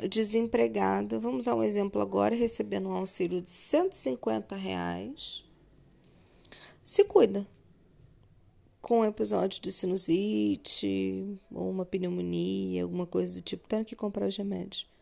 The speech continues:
Remédio absurdo desse, gente. Tinha que ter uma farmácia popular pra todos os remédios. A indústria farmacêutica ganha rios de dinheiro.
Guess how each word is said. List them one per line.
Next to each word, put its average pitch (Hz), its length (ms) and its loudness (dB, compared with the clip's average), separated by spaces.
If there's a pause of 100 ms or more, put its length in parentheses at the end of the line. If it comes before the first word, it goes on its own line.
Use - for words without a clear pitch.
(540)
Remédio 330 380 4
absurdo 330 560 2
desse, 285 400 -2
gente. - 520 -6 (720)
Tinha 311 300 2
que 311 160 0
ter 277 260 2
uma 277 200 0
farmácia 254 1040 0 (440)
popular 240 680 4
pra 240 160 2
todos 262 360 2
os 269 100 0
remédios. 254 680 0
A 233 60 0
indústria 247 340 -4
farmacêutica 269 880 0
ganha 269 280 0
rios 269 420 0
de 285 120 -4
dinheiro. 269 880 -2